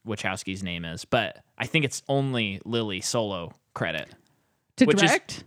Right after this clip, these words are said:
Speaker 1: Yeah, which is really interesting.
Speaker 2: Oh, I don't know if it can be good.
Speaker 1: But it's Keanu. Come on. But, but here's, here's the other thing I wanna say about it. Um, what is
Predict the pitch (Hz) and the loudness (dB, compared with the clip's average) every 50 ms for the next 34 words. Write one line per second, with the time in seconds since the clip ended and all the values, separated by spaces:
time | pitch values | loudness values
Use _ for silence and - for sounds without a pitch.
0 | _ _ - 135 135 107 90 117 147 160 - 180 165 185 - 151 151 160 180 180 | _ _ 2 4 4 4 4 4 4 4 4 2 0 -2 -2 2 4 6 6 6
1 | 151 131 135 139 135 - 117 104 - - 92 73 67 - - _ _ _ _ _ | 6 4 2 0 0 -2 -2 -4 -4 -6 -6 -8 -10 -10 -14 _ _ _ _ _
2 | _ _ _ _ _ _ _ _ - 208 202 190 190 202 233 247 233 208 190 180 | _ _ _ _ _ _ _ _ 2 4 6 6 6 6 6 6 6 4 4 2
3 | - - 185 - 180 147 - 131 - 135 139 147 - - - - _ _ _ _ | 2 0 -2 -4 -4 -4 -4 -2 0 0 0 -2 -4 -6 -14 -20 _ _ _ _
4 | _ _ _ _ _ 180 175 165 - - - - 214 220 233 254 233 180 127 - | _ _ _ _ _ -4 -2 -2 -4 -6 -2 2 2 2 4 4 2 2 0 -2
5 | - - 180 208 202 147 92 110 131 160 - _ _ - 180 165 160 - - 240 | 0 2 4 4 4 2 0 -4 -8 -8 -10 _ _ -12 -12 -12 -4 4 6 6
6 | 254 - - - 160 156 - 160 196 202 - 180 175 226 247 226 185 - 185 190 | 6 6 0 -10 -12 -6 6 8 8 8 8 4 2 2 2 2 2 4 4 4
7 | 165 156 156 147 151 143 131 - 127 120 120 120 120 113 117 113 - 135 120 107 | 4 4 4 4 6 4 4 2 2 2 2 2 2 2 2 2 4 2 4 4
8 | 95 92 90 90 - - _ _ _ _ _ 143 139 135 127 117 113 120 - - | 2 0 -2 -2 -4 -8 _ _ _ _ _ 2 4 4 2 0 -2 -4 -6 -10
9 | _ - _ _ _ _ - 135 139 143 139 135 135 127 127 131 | _ -20 _ _ _ _ -4 2 4 4 6 6 4 2 0 -4